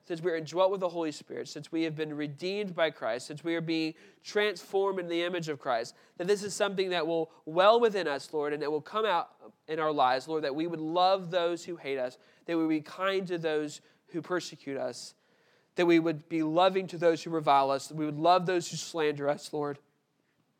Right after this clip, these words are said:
that we would show, we would show no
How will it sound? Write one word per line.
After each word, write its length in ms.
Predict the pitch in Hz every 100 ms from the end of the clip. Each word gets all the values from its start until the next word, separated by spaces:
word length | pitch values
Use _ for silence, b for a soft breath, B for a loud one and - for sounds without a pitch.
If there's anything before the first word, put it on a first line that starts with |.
| _ _ _ _ _ _ b b
that 100 | 175
we 60 | 175
would 160 | 180 170
show, 400 | 202 185 180 - b b b
we 80 | 185
would 200 | 175 151
show 160 | 190
no 320 | 170 175 196